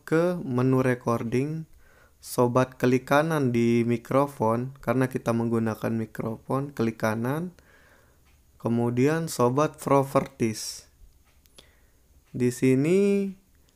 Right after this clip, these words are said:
kita masuk ke menu listen ya, sob, listen. Oke. Jika sobat belum setting sebelumnya, listen to this device ini belum kecentang ya, sob.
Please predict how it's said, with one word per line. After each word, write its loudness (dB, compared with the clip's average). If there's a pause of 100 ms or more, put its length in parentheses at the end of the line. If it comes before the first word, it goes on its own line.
(140)
kita 2
masuk -2 (200)
ke 2 (160)
menu 2
listen -2
ya, 0
sob, -4
listen. -4 (1300)
Oke. -2 (560)
Jika -2
sobat 2
belum 4
setting -2
sebelumnya, -2
listen -2
to 0
this 0
device 0
ini 0
belum 2
kecentang -2
ya, -
sob. -6